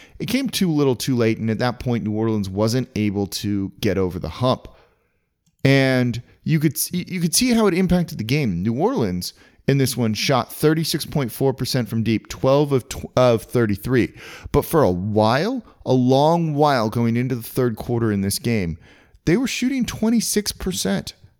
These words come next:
They were bad, shooting poorly from three.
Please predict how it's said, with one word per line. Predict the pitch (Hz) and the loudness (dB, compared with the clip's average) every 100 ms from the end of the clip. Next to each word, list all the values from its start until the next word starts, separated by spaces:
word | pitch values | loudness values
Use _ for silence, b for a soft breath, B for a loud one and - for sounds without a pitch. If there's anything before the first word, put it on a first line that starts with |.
| _ | _
They | 147 | 0
were | 170 190 | 2 0
bad, | 139 _ - 120 180 175 - - _ _ _ | -2 _ -4 -2 0 -2 -6 -14 _ _ _
shooting | - - 180 175 160 | -12 -4 0 2 2
poorly | - - 156 175 170 147 | 0 -4 2 2 2 -2
from | - 113 | -4 -6
three. | 110 143 147 131 - | -6 -4 0 -2 -4